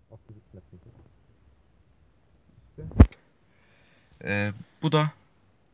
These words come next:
klimanın hava verici kısmı. Sağ tarafta da var ama.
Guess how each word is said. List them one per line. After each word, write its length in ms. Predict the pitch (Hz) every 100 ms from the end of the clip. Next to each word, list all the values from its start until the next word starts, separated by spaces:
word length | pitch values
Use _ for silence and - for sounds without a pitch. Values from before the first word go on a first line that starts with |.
| _ _ _
klimanın 380 | - 131 139 143
hava 420 | 127 - 139 143
verici 400 | 135 101 92 110 117 - -
kısmı. 360 | - - 104 117 - _ _ _ _ _ _ _ _ _ - _ _ _ _ _ _ _ _ _ _ _ _ _ - 190
Sağ 340 | - - 127
tarafta 460 | - 131 120 - 120
da 100 | 98
var 140 | 90
ama. 260 | 143 117